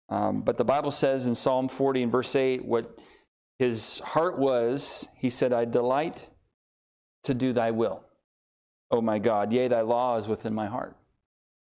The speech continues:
Even though it was difficult, he still delighted to do the will of his Father and to submit to it.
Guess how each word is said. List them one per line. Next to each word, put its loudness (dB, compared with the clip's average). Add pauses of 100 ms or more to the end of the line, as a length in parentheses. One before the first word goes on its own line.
(640)
Even 0
though 4
it 2
was -2
difficult, 0
he 0
still 0
delighted 0
to 0
do 2
the 0
will 2
of 0
his -2
Father 2
and -2
to -2
submit 0
to 0
it. -8